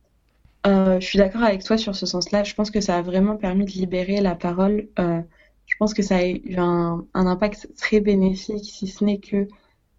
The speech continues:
pour que, hum, les femmes se rendent compte qu'elles n'étaient pas seules, que tout le monde puisse en parler, que ça puisse être reconnu, que tout le monde se mette d'accord, qu'il y a un consensus sur le fait que c'est pas bien,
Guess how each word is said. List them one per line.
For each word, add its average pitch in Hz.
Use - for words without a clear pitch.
pour -
que, 185
hum, 190
les 190
femmes 208
se 185
rendent 180
compte 196
qu'elles 180
n'étaient 175
pas 185
seules, 202
que 185
tout -
le 202
monde 202
puisse 196
en 185
parler, 190
que 202
ça 185
puisse -
être 202
reconnu, 196
que 196
tout 190
le 208
monde 220
se 208
mette 190
d'accord, 185
qu'il -
y -
a 175
un 180
consensus 196
sur 190
le 180
fait 208
que -
c'est 190
pas 185
bien, 190